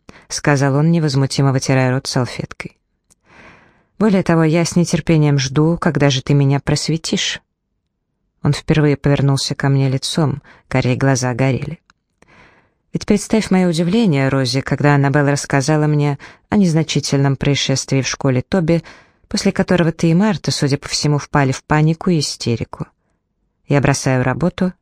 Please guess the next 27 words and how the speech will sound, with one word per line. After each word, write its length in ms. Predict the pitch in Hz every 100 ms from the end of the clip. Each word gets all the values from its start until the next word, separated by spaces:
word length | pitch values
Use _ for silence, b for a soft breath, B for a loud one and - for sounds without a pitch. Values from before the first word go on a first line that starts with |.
| _ B B
сворачиваю 640 | - 160 170 175 170 160
горы, 220 | 151 170 151
чтобы 280 | - 143
добраться 460 | 139 139 143 - -
сюда, 460 | - - 120 135 185 _ b b b b
и, 100 | 160
измученно 600 | 160 190 - 165 165 - _ b b _
ввалившись 600 | 151 170 170 175 - 143
в 60 | -
собственный 640 | 160 - - 147 147 139
дом, 300 | 127 156 185
вижу, 260 | 151 147 180
что 180 | - 160
словно 400 | - 151 135 135
попал 480 | 135 - 147 160 165 B B
на 160 | 160 160
Марию 380 | 147 135 127
Селесту». 760 | 131 - 160 185 214 - - - _ _ _ -
Примечание 560 | 139 135 - 139 131
«корабль-призрак», 840 | 131 147 139 135 - 190 180 120 -
конец 340 | - 127 120 -
примечания. 460 | - - - - - _ _ _ _ b b b b b b b b b b b _ _ _ _ _ -
«Моих 240 | 180 156
детей 360 | 170 - 202 202
нигде 320 | 202 156 165
не 160 | 170
видно. 440 | 170 147 - -